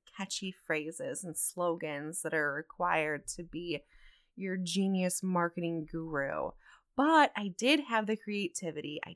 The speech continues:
did have the problem solving. I did have the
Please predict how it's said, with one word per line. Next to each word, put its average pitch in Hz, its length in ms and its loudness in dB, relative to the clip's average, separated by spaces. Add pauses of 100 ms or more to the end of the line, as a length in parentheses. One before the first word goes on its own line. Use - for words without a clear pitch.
did 277 220 6
have 220 240 -2
the 196 80 0
problem 147 560 2
solving. 117 680 -4 (480)
I 175 240 2 (100)
did 233 380 0
have 175 380 8 (120)
the 160 540 4